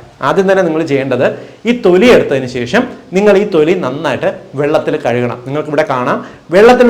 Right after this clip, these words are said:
നന്നായിട്ട് കഴുകുന്നത് ഇതിൻ്റെ പുറമേയുള്ള കീടനാശിനി, മണ്ണ്, പൊടി, ചെളി, ഇവയെല്ലാം ഇളകി പോകുന്നതിന് വേണ്ടിയാണ്. നന്നായിട്ട് കഴുകിയതിന് ശേഷം ഇതിൻ്റെ മുകൾ വശവും താഴ്വശവും കട്ട് ചെയ്യുക. കട്ട് ചെയ്തെടുത്തതിന് ശേഷം ഇതിൻ്റെ നടുക്ക് ഒന്നായിട്ട് മുറിച്ചിട്ട് ഇതിനകത്തുള്ള പഴം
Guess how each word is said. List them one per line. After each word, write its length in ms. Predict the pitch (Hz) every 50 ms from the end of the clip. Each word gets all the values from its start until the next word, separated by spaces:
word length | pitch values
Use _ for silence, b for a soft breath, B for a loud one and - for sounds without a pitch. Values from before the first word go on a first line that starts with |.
| 214 190
നന്നായിട്ട് 380 | 160 160 180 190 196 202 202 180 156
കഴുകുന്നത് 320 | 139 139 139 139 156 165
ഇതിൻ്റെ 180 | 156 151 156 - -
പുറമേയുള്ള 380 | 143 139 143 147 139 131 131 131 135
കീടനാശിനി, 560 | - 139 123 123 120 127 127 123 123 139 135 143 143 135 127
മണ്ണ്, 320 | 123 127 131 135 131 135 143 139 139
പൊടി, 240 | 127 123 123 123 135 139 131 -
ചെളി, 240 | 139 127 127 131 139 139 B B B -
ഇവയെല്ലാം 520 | 196 202 185 180 180 185 190 202 208 202 185 165
ഇളകി 200 | 160 180 208 196 -
പോകുന്നതിന് 340 | 185 165 151 147 143 135 131 123
വേണ്ടിയാണ്. 280 | 120 117 117 113 113 113 B B B B B B 151 180
നന്നായിട്ട് 380 | 196 208 226 254 262 262 247 247 214
കഴുകിയതിന് 360 | 156 147 156 156 165 160 139 -
ശേഷം 160 | 131 117 - 185
ഇതിൻ്റെ 180 | 165 156 180 160 147
മുകൾ 200 | 151 156 180 190 180
വശവും 240 | 180 180 - 180 175 175 147
താഴ്വശവും 500 | 120 123 139 139 139 135 - 151 170 190 - - -
കട്ട് 200 | 214 214 208 220
ചെയ്യുക. 240 | 202 165 143 127 117 - B B B B B B _ 190
കട്ട് 160 | 196 190 196 247
ചെയ്തെടുത്തതിന് 500 | 254 240 208 175 165 170 175 165 156 143
ശേഷം 180 | 139 143 156 180 180
ഇതിൻ്റെ 200 | 165 175 180 196 165 160 156
നടുക്ക് 300 | 156 160 185 180 - 190 151
ഒന്നായിട്ട് 300 | 139 139 143 143 143 147 123
മുറിച്ചിട്ട് 320 | 123 120 123 - 143 139 - 190
ഇതിനകത്തുള്ള 360 | 185 196 202 202 214 214 214 214 -
പഴം 240 | 165 165 185 214